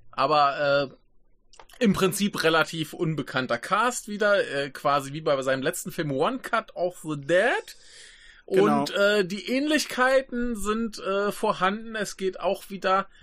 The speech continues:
Speaker 1: mehr oder minder so ein bisschen Richtung Filme machen.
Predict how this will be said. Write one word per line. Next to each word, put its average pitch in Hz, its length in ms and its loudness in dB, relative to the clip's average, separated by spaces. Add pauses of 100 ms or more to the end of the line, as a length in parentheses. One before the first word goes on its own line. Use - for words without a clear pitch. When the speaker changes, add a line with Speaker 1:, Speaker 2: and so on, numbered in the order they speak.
(400)
Speaker 1:
mehr 170 580 2
oder 233 240 6
minder 233 420 2
so 214 120 -6
ein 208 80 -2
bisschen 226 320 -2
Richtung 220 460 -4
Filme 233 460 -2
machen. 254 560 -4